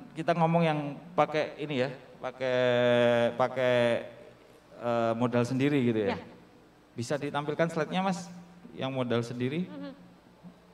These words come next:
Speaker 2: Ini karena pasti perlu tahu nih, Pak, ya.
Speaker 1: Iya.
Speaker 2: Saya pengennya bisnis saya nggak pakai hutang nih, apakah bisa gitu kan? Dan saya pengennya bisnis saya dengan hutang nih, tapi apa nih resikonya begitu?
Speaker 1: Oke, jadi kalau bisnis pakai modal sendiri adalah,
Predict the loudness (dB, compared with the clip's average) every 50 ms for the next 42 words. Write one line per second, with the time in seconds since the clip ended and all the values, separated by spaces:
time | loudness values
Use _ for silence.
0 | -20 -20 -20 -20 -20 -20 -20 -20 -20 -20 -20 -20 -20 _ _ _ _ _ _ _
1 | _ _ _ _ -20 -20 -20 -20 -20 -20 -20 -20 -20 -20 -20 -20 -20 -20 -20 -20
2 | -20 -20 -20 -18 -12 -10 -8 -4 -2 -2 -2 -2 -4 -2 -2 0 4 4 4 4
3 | 2 2 0 0 2 2 -2 -2 -4 -8 -12 -18 -16 -10 -4 -2 0 2 2 2
4 | 2 2 2 0 0 0 0 0 0 0 0 0 0 0 0 2 2 2 2 2
5 | 2 2 0 0 2 4 4 4 4 4 2 2 2 2 2 2 2 2 2 2
6 | 2 0 2 4 4 6 6 4 2 0 0 2 2 2 2 2 2 2 2 2
7 | 4 4 4 4 2 0 -2 -2 -2 -2 -2 -2 -2 -2 -2 -2 -2 -4 -4 -4
8 | -4 -4 -2 -2 -2 -2 -2 0 2 2 2 2 0 -2 -2 -2 -4 -4 -4 -2
9 | 0 0 0 2 2 0 0 0 0 0 2 2 2 0 0 -2 0 2 4 4
10 | 4 4 2 0 0 -2 -6 -12 -16 -18 -10 -4 -4 -2 0 2 4 4 4 4
11 | 2 -2 -4 -6 -8 -8 -4 -4 -4 -2 -2 -2 -2 0 2 2 2 2 0 0
12 | 0 0 0 0 0 0 0 -2 -2 -2 -2 0 2 2 4 2 2 0 -2 -8
13 | -14 -16 -18